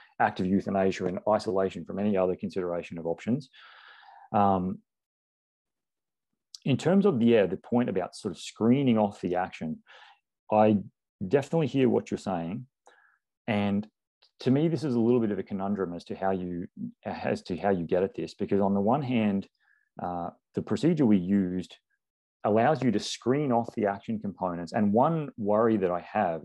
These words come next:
is that when you ask a person the question, "Is it in the best interests to kill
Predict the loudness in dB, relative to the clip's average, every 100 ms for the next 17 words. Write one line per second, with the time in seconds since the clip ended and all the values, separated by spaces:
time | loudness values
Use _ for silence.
0 | -10 -8 -4 -2 0 2 0 -2 -6 -14
1 | -16 -6 -6 -4 -6 -6 -4 -4 -6 -10
2 | -10 -14 -20 _ 0 2 4 4 4 2
3 | 0 -4 -4 -4 -2 -4 -6 -18 _ _
4 | _ -14 -14 0 4 6 4 0